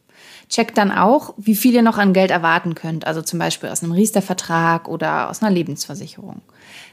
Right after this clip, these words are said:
Dann rechnet ihr das alles zusammen und überlegt euch, wie viel ihr im Alter benötigt. Und die Differenz, tada,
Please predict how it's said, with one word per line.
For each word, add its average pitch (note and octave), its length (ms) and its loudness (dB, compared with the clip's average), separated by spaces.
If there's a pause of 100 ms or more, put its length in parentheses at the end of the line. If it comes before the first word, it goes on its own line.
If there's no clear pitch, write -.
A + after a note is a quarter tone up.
Dann A3 260 4
rechnet G#3+ 380 0
ihr F#3 80 -4
das F#3 160 -2
alles F#3 260 -4
zusammen F#3 580 0 (140)
und A#3+ 380 4
überlegt F#3 560 0
euch, F#3+ 480 0
wie F#3+ 220 -4
viel A3+ 340 -4
ihr G3 100 -2
im F3+ 140 -4
Alter E3+ 360 -4
benötigt. E3 680 -6
Und E3 160 -8
die D#3 80 -10
Differenz, F3 600 -2 (240)
tada, F#3+ 420 2